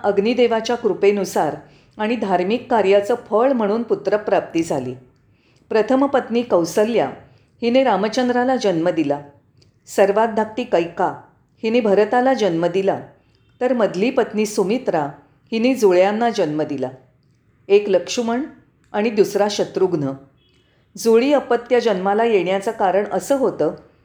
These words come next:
की तिला पायसाचा अर्धा वाटा कौसल्येकडून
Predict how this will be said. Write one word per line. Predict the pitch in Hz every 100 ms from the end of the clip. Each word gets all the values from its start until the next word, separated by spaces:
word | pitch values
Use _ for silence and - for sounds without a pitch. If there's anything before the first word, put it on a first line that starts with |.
| _ -
की | 262
तिला | 247 247
पायसाचा | 254 214 349 - 254 226 262
अर्धा | - 180 175 226
वाटा | 247 233 240
कौसल्येकडून | 240 185 185 233 254 247 185 151 147